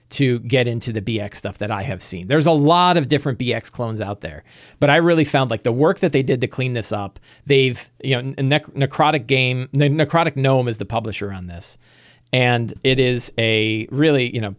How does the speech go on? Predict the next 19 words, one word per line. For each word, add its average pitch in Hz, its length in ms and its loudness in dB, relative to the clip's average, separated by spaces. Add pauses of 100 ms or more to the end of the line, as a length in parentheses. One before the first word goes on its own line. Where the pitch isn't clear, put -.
good, - 260 -6
really 190 260 -4
good 117 260 -4
art, 101 360 -8
you 101 120 -14
know, 98 240 -10
two, 156 240 -6
you 127 160 -6
know, 104 60 -10
color, 160 340 0
full 190 160 -2
color, 143 280 2
two 143 200 -2
page 120 260 -2
art 113 220 -2
in 113 120 -8
many 117 200 -4
circumstances. 107 920 -8 (580)
The, 117 120 -4